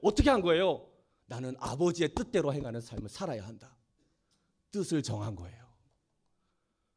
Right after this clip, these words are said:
여러분, 다니엘이 그래서 이게 뜻을 정한 거 자기 의지로 안 되잖아요. 그러니까 어떻게 했냐?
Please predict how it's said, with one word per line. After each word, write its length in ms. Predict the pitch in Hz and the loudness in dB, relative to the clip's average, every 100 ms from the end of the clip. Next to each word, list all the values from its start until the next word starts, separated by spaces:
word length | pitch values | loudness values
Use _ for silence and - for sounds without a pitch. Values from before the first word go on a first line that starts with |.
| _ _ _ _ - | _ _ _ _ -2
여러분, 380 | 180 302 311 151 - | 0 0 -4 -6 -14
다니엘이 440 | - 190 277 349 330 | -4 2 6 6 6
그래서 220 | 285 294 | 4 2
이게 420 | 277 294 330 - | 0 2 2 0
뜻을 260 | - 403 370 | 4 4 6
정한 280 | 285 277 277 | 6 6 6
거 100 | 277 | 2
자기 300 | 277 247 370 | 2 4 6
의지로 320 | 320 302 330 | 6 8 6
안 120 | 226 | 6
되잖아요. 480 | 277 349 294 226 170 - - - | 6 6 6 6 2 -2 -16 -6
그러니까 420 | - 349 381 349 | 4 6 8 8
어떻게 200 | 320 320 | 6 4
했냐? 260 | 294 277 226 | 2 2 2